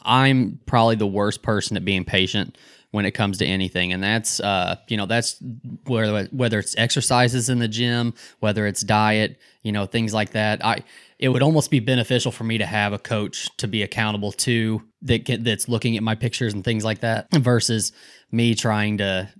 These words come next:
to, to stick to something, because, I mean, I, I know the, the basics and a little more in depth about what I should be doing. It's just, I'm, I, I, it's just my mindset, I guess. I just don't have the patience to, to stick to a lot of things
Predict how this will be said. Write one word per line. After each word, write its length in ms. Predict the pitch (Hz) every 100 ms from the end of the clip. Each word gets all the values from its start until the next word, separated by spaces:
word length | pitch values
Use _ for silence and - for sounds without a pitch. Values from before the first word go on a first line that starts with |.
| -
to, 220 | 117 92
to 120 | 120
stick 320 | 101 - 107 -
to 80 |
something, 420 | 98 98 87 95 92
because, 360 | 90 104 95
I 60 | 104
mean, 140 | 113
I, 220 | 104 117 113
I 100 | 117
know 380 | 120 123 123 117 - - - -
the, 200 | 117 113 -
the 100 | 110
basics 720 | 117 120 117 120 113 - -
and 240 | 107 107
a 40 |
little 180 | 107 113
more 220 | 113 113
in 140 | 113 104
depth 240 | 104 104
about 240 | 104 101 98
what 120 | 104
I 80 | 101
should 180 | - 95
be 100 | 92
doing. 480 | 113 113 110 107 98
It's 180 | 92
just, 300 | 107 101 - 104
I'm, 340 | 101 101 98 - _ - _ _ -
I, 60 | - - 147 -
I, 160 | 110 104 - -
it's 140 | 117 -
just 160 | 104
my 80 | 104
mindset, 500 | 101 98 104 - 95
I 120 | 87
guess. 200 | 90 90
I 80 | 95
just 180 | 95 -
don't 180 | 98 104
have 160 | 98
the 60 | 90
patience 560 | - 101 98 101 92 -
to, 340 | 95 82 143 _
to 140 | - 95
stick 440 | - - 110 -
to 160 | 104 98
a 80 | 92
lot 240 | 92 92
of 80 | 87
things 640 | 104 95 90 87 - -